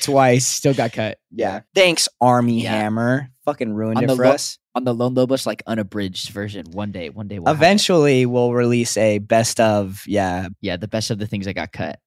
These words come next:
Speaker 1: Here's, here's a couple more just to, just to leave us off, and then I think we'll wrap up the podcast. "Please replace G's as it comes, as the term is considered an abbreviation of Jesus."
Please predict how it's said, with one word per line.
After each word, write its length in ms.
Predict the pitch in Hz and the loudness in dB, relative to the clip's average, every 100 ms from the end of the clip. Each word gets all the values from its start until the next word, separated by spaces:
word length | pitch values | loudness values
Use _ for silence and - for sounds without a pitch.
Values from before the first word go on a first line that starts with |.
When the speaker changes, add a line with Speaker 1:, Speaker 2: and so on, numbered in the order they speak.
| - | 0
Speaker 1:
Here's, 320 | 135 131 127 | 4 4 2
here's 240 | 135 139 | 0 0
a 40 | 135 | 0
couple 240 | 127 113 | -2 -2
more 200 | 107 98 | -2 -2
just 300 | 92 101 - | -2 -4 -2
to, 220 | 98 92 - | -2 -2 -6
just 200 | - 101 | -8 -8
to 80 | 90 | -6
leave 160 | 95 90 | -4 -4
us 140 | 87 | -4
off, 320 | 87 87 - | -4 -6 -10
and 100 | - | -10
then 80 | 92 | -8
I 60 | 92 | -6
think 200 | 90 90 | -8 -4
we'll 120 | 87 | -2
wrap 200 | 90 90 | -2 -2
up 120 | 90 | -4
the 60 | - | -4
podcast. 580 | 90 87 92 90 - - | -4 -4 -2 -4 -6 -10
"Please 400 | - 202 247 185 | 2 6 6 4
replace 540 | 180 - 170 156 - | 0 4 4 4 -2
G's 720 | 127 - 202 220 110 82 104 - | -4 2 4 4 2 0 -6 -2
as 160 | 127 135 | 2 2
it 100 | 117 | 2
comes, 500 | - 185 202 202 - _ - | 2 4 4 2 -4 _ -2
as 140 | 147 | 0
the 80 | 139 | 0
term 280 | - 208 196 | 2 4 4
is 100 | 160 | 0
considered 380 | 160 - 165 151 | -2 0 2 2
an 100 | 131 | 2
abbreviation 640 | 117 120 151 127 139 - | 2 2 4 4 4 2
of 160 | 123 95 | 2 0
Jesus." 600 | - 127 117 90 - - | -4 -2 -2 -2 -2 -2